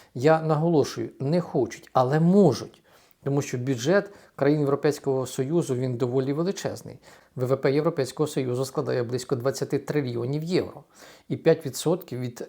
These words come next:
цього В В П абсолютно достатньо, щоб покрити всі видатки на безпеку. Але поки що, ну, заради правди скажу, що військово-промисловий комплекс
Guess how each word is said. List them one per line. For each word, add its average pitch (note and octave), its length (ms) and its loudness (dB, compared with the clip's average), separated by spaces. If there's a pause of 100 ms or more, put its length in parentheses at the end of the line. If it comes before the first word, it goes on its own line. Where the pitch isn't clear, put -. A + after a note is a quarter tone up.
(120)
цього B2 320 0
В A#2 140 -4
В B2 120 -2
П - 280 -4
абсолютно E3 600 -2
достатньо, C3 520 -6
щоб - 240 -10
покрити D3+ 360 -2
всі - 480 -2
видатки A#2 580 -2
на A#2+ 160 -4
безпеку. - 520 -8 (760)
Але D#3+ 300 2
поки F3 360 -2
що, C3+ 280 0
ну, D3+ 140 2
заради C3+ 360 2
правди D3+ 340 0
скажу, B2+ 320 -4
що C3 200 -4
військово-промисловий B2 920 -2
комплекс A#2 640 -4